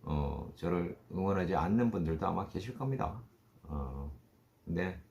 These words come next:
뭐 저를 응원하시는 선생님들이 더 많은 것으로 알고 있고, 어, 음, 이 전화를 주신 선생님이, 음,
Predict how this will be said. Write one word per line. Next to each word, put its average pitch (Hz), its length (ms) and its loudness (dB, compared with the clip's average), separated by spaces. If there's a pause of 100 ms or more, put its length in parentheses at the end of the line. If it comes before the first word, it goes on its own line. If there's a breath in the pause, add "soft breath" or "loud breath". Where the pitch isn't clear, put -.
뭐 73 280 -2
저를 80 200 2
응원하시는 98 640 4
선생님들이 82 600 -2 (360)
더 82 120 0
많은 76 280 2
것으로 82 280 0
알고 80 240 2
있고, - 420 -2 (680 loud breath)
어, 71 460 -2 (1300 loud breath)
음, 117 340 10 (300 loud breath)
이 135 120 4
전화를 165 440 8
주신 139 240 4
선생님이, 143 560 6 (300)
음, 78 380 0